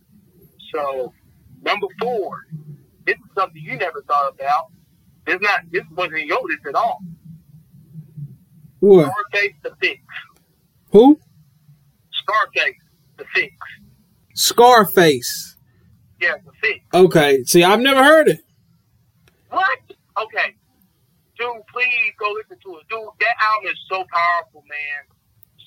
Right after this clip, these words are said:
Speaker 1: So powerful. The way me and you think today, you would think he was talking to us. I kid you not, man. His, his shit's so powerful. And, like, I listen to it all the time. I still listen to it to this day. It's one of my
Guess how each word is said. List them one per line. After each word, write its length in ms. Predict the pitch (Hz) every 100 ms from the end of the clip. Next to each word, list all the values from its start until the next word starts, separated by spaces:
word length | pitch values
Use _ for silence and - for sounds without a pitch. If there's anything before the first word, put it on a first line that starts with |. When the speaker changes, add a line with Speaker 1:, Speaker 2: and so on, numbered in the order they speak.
| -
Speaker 1:
So 200 | 196 185 180
powerful. 400 | 170 156 - -
The 140 | 160 156
way 200 | 247 247 226
me 80 |
and 80 | -
you 80 | 233 _ -
think 240 | 220 202
today, 500 | 185 202 220 226 - _ _ _ -
you 80 | 247
would 120 | -
think 180 | 190 -
he 80 | 202
was 120 | 202 156
talking 300 | 165 170 156
to 60 | -
us. 80 | - _ 175
I 100 | 185 226
kid 140 | 214 190
you 80 |
not, 260 | 202 175 156
man. 200 | 160 160 170
His, 180 | 202 208 _ _ _
his 120 | 220 - 220
shit's 180 | 196 -
so 160 | 180 -
powerful. 540 | 175 170 160 - 127 120 147 - 143 147
And, 160 | 160 165
like, 400 | 180 175 147 - - _ - 147 131 170
I 120 | 208
listen 260 | 202 - _
to 120 | 170
it 60 | 143 147
all 260 | 156 156 151
the 100 | 151 156
time. 180 | 143
I 100 | 165 170
still 160 | 196
listen 180 | 180 - 185
to 80 |
it 60 | 165
to 100 | 160
this 140 | 156 -
day. 240 | - - - _ _ _ _ _ _ _ _ -
It's 200 | 415 -
one 140 | 202
of 60 | 175
my 180 | 180